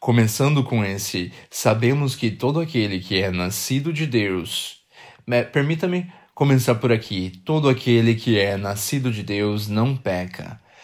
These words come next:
mas o que de Deus é gerado conserva-se a si mesmo." Nascido de Deus, conserva-, é, gerado de Deus.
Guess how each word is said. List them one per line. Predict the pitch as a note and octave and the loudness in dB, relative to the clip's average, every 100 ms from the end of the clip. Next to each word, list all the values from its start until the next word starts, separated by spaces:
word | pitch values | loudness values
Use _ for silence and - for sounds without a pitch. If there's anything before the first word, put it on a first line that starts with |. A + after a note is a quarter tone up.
| - - | -20 -6
mas | G2+ G#2+ G#2+ | 0 0 0
o | A2+ | -4
que | - G2+ | -4 -4
de | F#2 | -4
Deus | F#2 F#2+ F#2+ F#2 | -2 -2 -2 -2
é | E2 F2+ | -2 -2
gerado | G2+ A#2+ G#2+ G2+ A2+ D#2+ D2 A2+ - _ _ | -2 0 2 2 2 -2 -10 -16 -20 _ _
conserva-se | - C#3+ C3+ - A2 G2 D#2+ C#2+ - F#2+ - _ _ | -8 -6 -4 -2 -2 -2 -4 -10 -10 -12 -14 _ _
a | - | -8
si | A2+ A2+ | -6 -4
mesmo." | F#2+ E2+ F2 D2+ G#2 - _ _ _ _ _ _ _ _ _ _ _ _ - - - | -4 -6 -8 -12 -16 -20 _ _ _ _ _ _ _ _ _ _ _ _ -20 -12 -4
Nascido | G#2+ G#2+ - - C#3+ D3+ F3+ | -2 -2 -6 -4 -4 -6 -6
de | D#3+ | -4
Deus, | D3+ D#3 E3+ F3+ F3+ - - _ _ _ _ _ _ _ _ _ _ _ _ - | 0 2 2 0 -2 -8 -12 _ _ _ _ _ _ _ _ _ _ _ _ -6
conserva-, | C#3 B2+ D3 B2 F#2 F2+ C#2+ | -4 -2 0 0 0 -2 0
é, | A2+ G#2 F2+ - - _ | 0 2 -2 -8 -20 _
gerado | - B2 A2 G#2+ G#2+ | -2 2 4 4 2
de | G2+ | -4
Deus. | F#2 F2 C#2 - - | -4 -4 -4 -8 -14